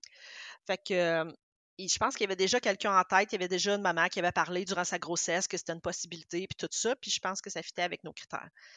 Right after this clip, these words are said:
Fait que, je pense que c'est trois semaines après avoir signé les papiers, là, que tout était, qu'on a reçu l'appel. Je me souviens, j'étais au travail. C'est la D P J qui t'appelle puis qui dit, « On a un bébé fille né cette nuit à mi-,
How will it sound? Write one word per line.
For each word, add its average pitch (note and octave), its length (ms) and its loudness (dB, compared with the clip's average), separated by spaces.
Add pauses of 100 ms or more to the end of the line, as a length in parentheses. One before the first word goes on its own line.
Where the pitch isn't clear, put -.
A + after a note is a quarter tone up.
(500)
Fait F3 120 -2 (100)
que, F#3 280 4 (480)
je - 140 -4
pense A3 180 0
que - 80 -12
c'est F#3+ 160 -6
trois G#3+ 320 4
semaines G#3 380 0
après F3+ 240 2
avoir E3 240 4
signé F#3 340 -4
les E3 100 -4
papiers, E3+ 600 -6
là, D#3 160 -4
que - 160 -8
tout - 260 -8
était, F#3 320 0 (400)
qu'on F#3+ 160 -2
a F3+ 80 2
reçu - 240 -2
l'appel. G3 480 4
Je G#3+ 140 -4
me F3+ 60 0
souviens, G3+ 240 -2
j'étais G#3 200 -2
au F3 100 4
travail. G3+ 680 4 (640)
C'est - 280 -4
la F3 160 0
D E3+ 100 -8
P F#3 160 -10
J F#3+ 160 -4
qui - 80 -12
t'appelle G3 420 2
puis - 160 -16
qui - 160 -14
dit, « F#3+ 340 -8 (520)
On F#3 140 0
a F#3+ 60 4
un F#3 40 4
bébé F#3+ 260 4
fille G#3 580 2 (140)
né G3 160 -2
cette - 320 -2
nuit G3+ 380 -4 (640)
à F3+ 160 -2
mi-, G3 180 -4